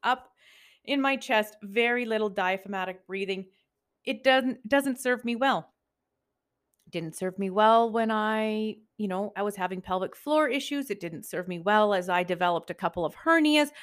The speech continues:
Obviously, there was something going on. I needed to learn to do things better. And one of it was definitely being able to better position and manage the breaths that I was taking during exertion. But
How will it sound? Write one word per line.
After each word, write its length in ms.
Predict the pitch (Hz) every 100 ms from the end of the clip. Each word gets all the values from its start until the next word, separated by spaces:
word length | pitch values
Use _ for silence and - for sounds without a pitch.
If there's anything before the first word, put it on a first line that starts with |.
| - - - 269
Obviously, 500 | 320 320 311 285 254
there 140 | 220
was 120 | 208
something 280 | 240 220 226
going 240 | 208 196
on. 120 | 196 196
I 180 | 180 185
needed 280 | 190 196 196
to 140 | 190
learn 480 | 170 180 202 214 208
to 100 | 208
do 240 | 175 196
things 320 | 190 185 175 165
better. 360 | 185 175 170 -
And 160 | 180
one 300 | 170 180 196
of 100 | 190
it 160 | 190 -
was 180 | 180 170 _ -
definitely 540 | 202 - 185 - 180
being 320 | 170 170 170 -
able 220 | 180 160
to 120 | 160
better 280 | 170 180 180
position 580 | 180 185 180 185 269 294 - - -
and 180 | 196 196
manage 460 | 175 180 180 - - _ -
the 80 |
breaths 680 | 180 180 180 165 - - - _ _ -
that 100 | 196
I 80 | 180
was 200 | 170 -
taking 580 | - 226 220 170 156 170 - -
during 300 | 175 190 180
exertion. 640 | 170 170 170 175 - 110 180 _ _ _ _ _ _ _ _
But 180 | 208 185